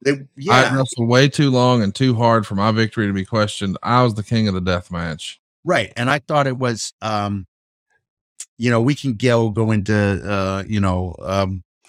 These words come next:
Speaker 1: the, the false finishes and the looks of disbelief that I think are overused on, in today's game. Uh, but I would say those guys who do the great moves and the false finishes would look at that and go, "Wait, that's the finish? That's the finish to a tournament?"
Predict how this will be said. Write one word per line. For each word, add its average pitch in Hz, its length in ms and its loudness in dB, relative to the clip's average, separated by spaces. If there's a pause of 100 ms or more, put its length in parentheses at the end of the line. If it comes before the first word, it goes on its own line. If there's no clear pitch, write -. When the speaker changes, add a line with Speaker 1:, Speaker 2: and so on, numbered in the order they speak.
(200)
Speaker 1:
the, 95 220 4
the 92 640 0
false 104 340 0
finishes 101 760 0
and 95 200 2
the 95 60 2
looks 101 360 -2
of 98 80 0
disbelief 101 560 0
that 92 140 -2
I 123 140 0
think - 280 -6
are 120 120 4
overused 113 760 2
on, 135 140 0 (100)
in 120 80 -6
today's 131 420 0 (600)
game. 156 440 2 (360)
Uh, 104 580 2
but 101 260 -2
I 107 140 2
would 104 160 -6
say 107 240 -2
those 107 300 0
guys 110 280 0
who 98 120 -10
do 113 160 -4
the 104 160 -4
great 107 280 -2
moves 104 360 -2
and 101 80 -4
the - 40 -14
false 101 240 0
finishes 113 440 0
would 98 80 -4
look 101 240 -4
at 87 100 -4
that 107 220 0
and 123 80 -6
go, 95 100 -2
"Wait, 110 220 -4
that's - 320 -8
the 85 100 -8
finish? 202 580 -2
That's 123 260 -6
the 120 100 -4
finish 139 300 -2
to 117 100 -6
a - 20 -6
tournament?" 151 400 0